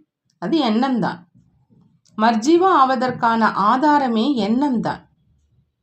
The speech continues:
நான் உடல் இல்லை, ஆத்மா அப்படிங்கிற இந்த எண்ணம் சோழிக்கு சமமாக இருந்த நிலை அதுல இருந்து வைரத்துக்கு சமமானவராக ஆக்கிடுச்சு.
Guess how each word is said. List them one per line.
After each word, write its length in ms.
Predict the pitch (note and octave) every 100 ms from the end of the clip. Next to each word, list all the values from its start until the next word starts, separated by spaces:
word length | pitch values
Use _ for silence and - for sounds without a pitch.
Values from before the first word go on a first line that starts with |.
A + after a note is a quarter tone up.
| -
நான் 240 | G#3 A#3+ -
உடல் 300 | F#3 B3 A#3+
இல்லை, 340 | F#3 D#3+ E3 C#3 - _ _ _ _ _ _ _ -
ஆத்மா 560 | F3+ A3+ A3 - D#3+ D#3+ D#3 - _ _ _ _ _ -
அப்படிங்கிற 480 | G#3+ C#4 E4 E4 D#4+
இந்த 280 | A3+ G#3+ A3+ A3+ E3+
எண்ணம் 500 | F3+ A#3 C4 F3+ D3 D4 - _ _ _ _ _ -
சோழிக்கு 600 | - D4+ F#4+ F4+ F4 D#4
சமமாக 640 | C#4+ A3+ A3+ G#3+ G#3+ A3 A3+
இருந்த 380 | G3 A3 A3 G#3+ F3
நிலை 320 | F3 F3+ F3+ D3+ - _ _ _ _ _ _ _ _ _ _ _ _ _ _ _ _ _ _ _ _
அதுல 320 | F#3+ A#3 C4 G3+
இருந்து 380 | G3+ A#3 F3 E3+ E3+ F3 _ _ _ -
வைரத்துக்கு 720 | A3+ C4+ E4+ F4+ F4+ E4 D#4+ D#4+ - -
சமமானவராக 960 | - C4+ B3+ G#3+ F#3 F3 D#3 E3+ C#4 D4
ஆக்கிடுச்சு. 540 | G#3 G#3+ F3+ - -